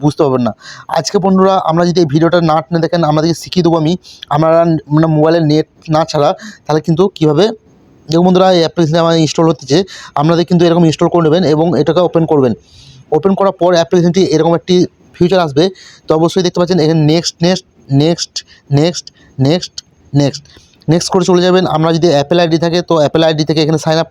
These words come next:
করবেন, না যদি আপনার মোবাইলে মানে অ্যান্ড্রয়েড ফোন চালান, তাহলে Google আইডি থেকে এখানে সাইন আপ করবেন। Google-এ টাচ করে দেবেন, আপনার ফোনে যতগুলো Gmail থাকবে, সব এই জায়গায় চলে আসবে, তো অটোমেটিক্যালি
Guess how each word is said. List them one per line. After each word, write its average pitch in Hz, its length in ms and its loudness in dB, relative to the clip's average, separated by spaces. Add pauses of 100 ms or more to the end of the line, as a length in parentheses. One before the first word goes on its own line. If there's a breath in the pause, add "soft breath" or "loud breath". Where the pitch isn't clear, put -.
করবেন, 165 240 2
না 160 100 2
যদি 139 160 -2
আপনার 151 220 0
মোবাইলে 147 240 2 (420)
মানে 143 140 0
অ্যান্ড্রয়েড 147 300 0
ফোন 160 180 -2
চালান, 151 180 0 (420 loud breath)
তাহলে 151 220 -2
Google 151 240 2
আইডি 151 160 2
থেকে 165 80 0
এখানে 165 220 0
সাইন 147 200 0
আপ - 120 -10
করবেন। 120 200 0 (380 loud breath)
Google-এ 151 320 2
টাচ 165 180 -2
করে 180 120 -2
দেবেন, 175 160 2 (120)
আপনার 160 220 0
ফোনে 160 200 -2
যতগুলো 156 280 0
Gmail 147 260 2
থাকবে, 160 200 0 (400 loud breath)
সব 151 140 -2
এই 160 60 2
জায়গায় 160 220 0
চলে 156 140 2
আসবে, 156 140 -2 (160)
তো 165 120 2
অটোমেটিক্যালি 156 400 0